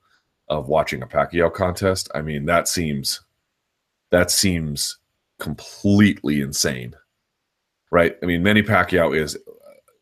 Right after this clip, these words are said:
let's be clear about this, affirmatively far past his prime. Not even close to the fighter he was when he was, you know, touching up, let's say, De La Hoya or something.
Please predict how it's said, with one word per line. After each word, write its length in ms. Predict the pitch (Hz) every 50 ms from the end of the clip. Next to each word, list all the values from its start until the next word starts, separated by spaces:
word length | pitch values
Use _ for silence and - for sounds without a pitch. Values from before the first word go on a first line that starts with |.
| _ _ _ _ _ -
let's 180 | 98 101 -
be 80 | - 87
clear 180 | - - 87 82
about 220 | 76 71 69 -
this, 240 | 71 69 - - - _ _ _ _ _ -
affirmatively 880 | 87 - - - - 117 107 95 - - 85 71 65 65 64 60 - _ _ _ _ _ _ _ _ _ _
far 280 | - - - 98 92 -
past 360 | - 95 80 78 78 - -
his 140 | 80 71 -
prime. 380 | - 87 76 65 60 60 58 - _ _ _ _ _ _ _ _ _ _ -
Not 160 | 92 95 95
even 180 | 92 78 78 73
close 520 | - - - - - 110 113 107 98 -
to 100 | - 92
the 80 | 73 76
fighter 260 | - 90 78 73 71
he 120 | 71 80 80
was 300 | 76 73 71 69 65 69
when 100 | 71 78
he 100 | 87 80
was, 360 | 73 69 65 - - - - _ _ _ _ _ _ _ -
you 80 | 85
know, 120 | 71 62 -
touching 400 | - - 101 85 - - 85 80
up, 180 | 78 - - _ _ _ _ -
let's 200 | 67 65 - -
say, 120 | 80 73
De 160 | 65 85 80
La 120 | 73 69 65
Hoya 300 | - 80 78 71 67 65
or 160 | - - 67
something. 460 | - - 80 67 62 - 65 60 60